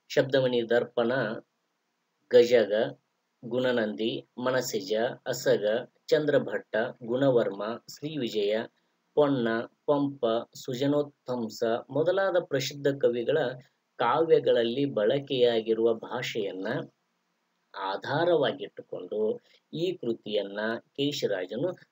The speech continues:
ರಚಿಸಿದ್ದಾನೆ. ಇವುಗಳ ಜೊತೆಗೆ ಬೇರೆ ಬೇರೆ ಕವಿಗಳಿಂದಲೂ ಸಹಿತ ಉದಾಹರಣೆ ಪದ್ಯಗಳನ್ನ ಆಯ್ದುಕೊಂಡಿದ್ದಾನೆ, ತನ್ನ ಕೃತಿಯಲ್ಲಿ ಆಯ್ದುಕೊಂಡಿದ್ದಾನೆ. ಕೇಶರಾಜ ನಾಗವರ್ಮನಿಂದ ಹೆಚ್ಚಿಗೆ,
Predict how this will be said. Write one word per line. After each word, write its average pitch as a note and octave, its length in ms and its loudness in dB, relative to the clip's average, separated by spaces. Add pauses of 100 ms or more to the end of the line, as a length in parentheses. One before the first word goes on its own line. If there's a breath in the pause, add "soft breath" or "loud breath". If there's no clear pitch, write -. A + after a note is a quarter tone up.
ರಚಿಸಿದ್ದಾನೆ. G#2 760 -4 (460)
ಇವುಗಳ D#3 400 6
ಜೊತೆಗೆ A2+ 580 0 (340)
ಬೇರೆ E3+ 380 0
ಬೇರೆ D3 280 4
ಕವಿಗಳಿಂದಲೂ A#2+ 960 2
ಸಹಿತ G#2+ 440 -2 (300)
ಉದಾಹರಣೆ A#2+ 560 0
ಪದ್ಯಗಳನ್ನ G#2 680 -4 (460)
ಆಯ್ದುಕೊಂಡಿದ್ದಾನೆ, G#2 1080 0
ತನ್ನ G2+ 260 -6
ಕೃತಿಯಲ್ಲಿ G#2+ 720 -4 (240)
ಆಯ್ದುಕೊಂಡಿದ್ದಾನೆ. G2+ 960 -6 (1300)
ಕೇಶರಾಜ A#2 600 4 (300)
ನಾಗವರ್ಮನಿಂದ E3 1000 2
ಹೆಚ್ಚಿಗೆ, F#3 1000 0